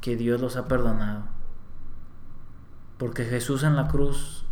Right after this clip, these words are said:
no amenazó a sus enemigos, Él los perdonó. Y la Biblia dice que fue una vez y para siempre.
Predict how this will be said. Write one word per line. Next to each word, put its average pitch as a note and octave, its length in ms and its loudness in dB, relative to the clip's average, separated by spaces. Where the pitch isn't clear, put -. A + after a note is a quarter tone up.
no B2 180 0
amenazó B2+ 420 2
a A#2 40 -4
sus B2+ 160 -4
enemigos, A2 720 -4
Él A2+ 160 -4
los A#2 140 -4
perdonó. G#2+ 500 -2
Y A#2+ 100 -4
la A2 160 0
Biblia D3+ 260 6
dice D3+ 460 4
que A#2 120 -6
fue A2+ 160 -2
una B2 260 2
vez B2+ 240 2
y - 40 -2
para A2 240 -2
siempre. A2 360 -6